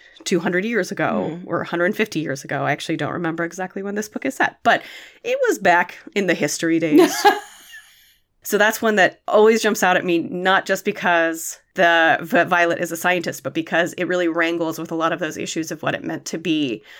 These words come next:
Speaker 1: a woman and be a scientist at, during that time. So I would recommend The Countess Conspiracy, which is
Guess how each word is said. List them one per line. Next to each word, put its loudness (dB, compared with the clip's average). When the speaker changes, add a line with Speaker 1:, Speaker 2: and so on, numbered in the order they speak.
Speaker 1:
a 2
woman 2
and -2
be -2
a -2
scientist -4
at, -10
during -2
that -6
time. -6
So -4
I 6
would 4
recommend 4
The -4
Countess 4
Conspiracy, 0
which -2
is 4